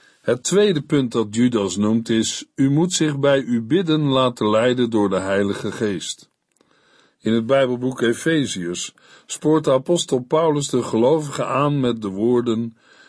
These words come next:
"Bewapen u dus met al Gods wapens, om u te kunnen verdedigen als de vijand aanvalt. Dan zult u, na grote dingen te hebben gedaan,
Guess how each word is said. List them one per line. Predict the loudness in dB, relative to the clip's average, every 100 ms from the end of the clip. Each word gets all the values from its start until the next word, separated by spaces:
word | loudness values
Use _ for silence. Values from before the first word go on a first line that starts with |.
| _ _
"Bewapen | 0 0 2 2 0 0 -4 -2
u | -2
dus | 2 0 0
met | -2 -2 -2 0
al | 2 2
Gods | 0 0 0 0
wapens, | 0 2 2 0 -2 -4 -6 -10 _ -20 -20 _
om | -2 0
u | 0 0
te | -2
kunnen | 0 0 0
verdedigen | -2 0 0 0 -2 -4 -2
als | 0 0
de | 0
vijand | 2 2 2 0 0
aanvalt. | 2 2 0 -2 -2 -6 -16 _ _ _ _ _
Dan | 0 0 2
zult | 2 2 2
u, | 2 2 0
na | -2 -2
grote | 2 4 4 2 -2
dingen | -2 0 0
te | 0
hebben | -2 -2 -4
gedaan, | -4 -2 -2 -4 -8